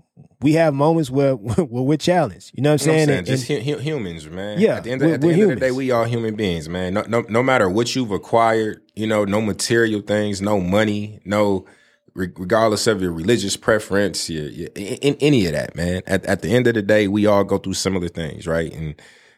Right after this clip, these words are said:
Speaker 2: um, and resilience is very important, very, very important. Um, and really, just to add on to what you were saying, um, resilience is, is, is how, um, I'm not gonna say the only way, but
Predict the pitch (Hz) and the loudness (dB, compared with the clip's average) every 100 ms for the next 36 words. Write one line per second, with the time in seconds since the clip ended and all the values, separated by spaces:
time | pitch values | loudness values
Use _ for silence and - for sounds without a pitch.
0 | - 82 82 78 64 - - _ _ _ | -6 -2 -2 -2 -6 -14 -20 _ _ _
1 | _ - 95 95 87 117 120 107 98 90 | _ -4 0 0 4 4 4 2 -4 -2
2 | 101 98 95 87 90 76 62 - _ _ | 0 0 -2 -4 -4 -4 -6 -18 _ _
3 | - 104 101 92 98 92 87 - 101 87 | -2 2 2 2 0 -2 -4 -2 -2 -2
4 | 87 92 - - 87 82 76 82 _ _ | -6 -14 -16 -10 -10 -10 -12 -18 _ _
5 | _ - 95 131 117 117 98 101 107 104 | _ -4 2 2 2 -2 0 2 2 2
6 | 101 101 127 104 - 90 87 85 80 76 | 0 -2 0 0 0 -2 0 -2 -6 -6
7 | 90 87 80 80 80 _ _ _ _ - | -4 -4 -6 -10 -14 _ _ _ _ -4
8 | 104 92 110 139 139 123 - 98 92 80 | -2 2 4 4 2 0 -2 0 0 -2
9 | - - 87 80 - - 85 82 78 - | -8 -6 -6 -6 -8 -8 -8 -8 -8 -10
10 | - - 110 101 92 82 - 80 69 50 | -10 -2 2 2 2 -2 -4 -4 -4 -6
11 | - - - _ - - 123 123 117 - | -10 -16 -20 _ -20 -2 2 4 2 2
12 | 104 90 - 120 127 113 95 87 90 82 | 2 0 0 2 2 2 2 2 0 0
13 | 82 - 85 92 82 | -6 -10 0 0 0